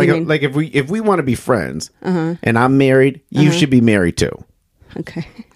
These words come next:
Speaker 2: Um, like, if you still out hoeing, I don't,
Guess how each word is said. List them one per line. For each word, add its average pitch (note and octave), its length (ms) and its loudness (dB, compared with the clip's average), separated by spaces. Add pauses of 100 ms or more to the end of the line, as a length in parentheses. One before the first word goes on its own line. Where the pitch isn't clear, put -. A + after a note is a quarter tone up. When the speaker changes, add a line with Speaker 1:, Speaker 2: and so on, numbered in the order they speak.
(240)
Speaker 2:
Um, E2 400 2
like, G#2 180 2
if A2 120 2
you D#3+ 100 4
still C#3 260 2
out G#2 220 2
hoeing, A2+ 400 0
I A2 140 0
don't, C3 180 2